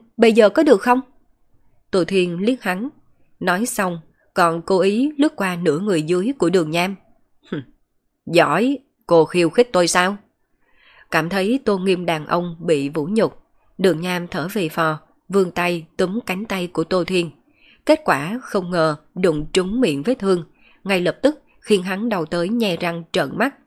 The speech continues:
Tô Thiên thấy hắn như vậy thì cười ha ha, cười đến mức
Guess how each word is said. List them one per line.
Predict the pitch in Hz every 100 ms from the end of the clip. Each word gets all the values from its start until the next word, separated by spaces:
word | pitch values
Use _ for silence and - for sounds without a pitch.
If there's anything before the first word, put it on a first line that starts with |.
| _ _ _ _ - _ _ _ _ -
Tô | 196
Thiên | 190 185 175
thấy | 190 190
hắn | 196 214
như | 240
vậy | 180 156 147
thì | - 170
cười | 175 160
ha | 170 175
ha, | 180 180 180 _ _ _
cười | 190 170
đến | 190 202
mức | 294